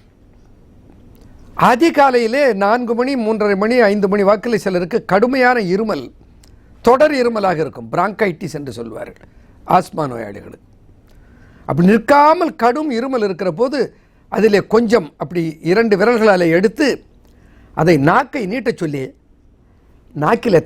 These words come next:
தடவி விட்டால் போதும், இருமல் அப்படியே நின்றுவிடும். ஒருவேளை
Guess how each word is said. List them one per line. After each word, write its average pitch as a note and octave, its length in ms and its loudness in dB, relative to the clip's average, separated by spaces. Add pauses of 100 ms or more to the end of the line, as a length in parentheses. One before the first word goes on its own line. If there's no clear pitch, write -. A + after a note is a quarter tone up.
தடவி A#3+ 300 2
விட்டால் F3 340 0
போதும், C#3 300 -4
இருமல் D#3+ 320 0
அப்படியே B2 300 -8
நின்றுவிடும். - 420 -18 (1700)
ஒருவேளை C4+ 300 6